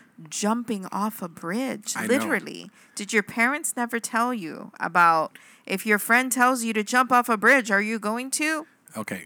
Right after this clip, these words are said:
Speaker 2: people, I think, deserve to hear it. So go.
Speaker 1: Okay, so someone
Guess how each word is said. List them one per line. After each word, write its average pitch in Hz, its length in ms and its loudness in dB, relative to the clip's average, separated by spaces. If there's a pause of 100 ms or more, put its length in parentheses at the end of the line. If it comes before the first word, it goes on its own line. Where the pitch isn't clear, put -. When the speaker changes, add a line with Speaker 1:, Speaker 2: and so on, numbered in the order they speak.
(140)
Speaker 2:
people, 127 460 -2
I 113 120 -10
think, 113 380 -8 (180)
deserve 101 520 -8
to 98 100 -14
hear 101 260 -12
it. - 240 -18 (300)
So - 160 -4
go. - 180 0
Speaker 1:
Okay, - 300 -6
so 175 480 -6 (460)
someone 214 960 2